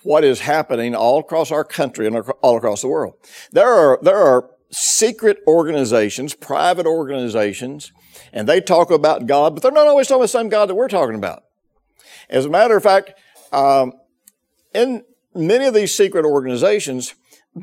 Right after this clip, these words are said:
there is the creator God, and then there's Lucifer, the light bearer.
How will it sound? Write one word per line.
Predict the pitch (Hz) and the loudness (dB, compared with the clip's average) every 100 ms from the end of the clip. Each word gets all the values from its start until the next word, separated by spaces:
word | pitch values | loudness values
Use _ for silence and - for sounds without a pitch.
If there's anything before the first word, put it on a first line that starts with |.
| 151 - | -18 -2
there | 151 214 214 | 2 4 4
is | 151 | 2
the | 113 - | 0 -2
creator | - - 233 247 262 196 151 | -2 -2 4 4 4 2 2
God, | 113 113 98 101 147 127 123 _ _ _ _ _ - | 2 2 2 -2 -4 -8 -20 _ _ _ _ _ -4
and | 156 160 | -2 2
then | 175 170 | 2 2
there's | 170 165 135 - _ _ _ - | 4 4 0 -6 _ _ _ -8
Lucifer, | 131 139 294 269 160 135 120 135 143 | -2 2 2 2 -2 -2 -2 -2 -4
the | 135 165 | 0 2
light | 185 208 160 | 2 0 -4
bearer. | 120 110 87 80 | -2 -2 -4 -10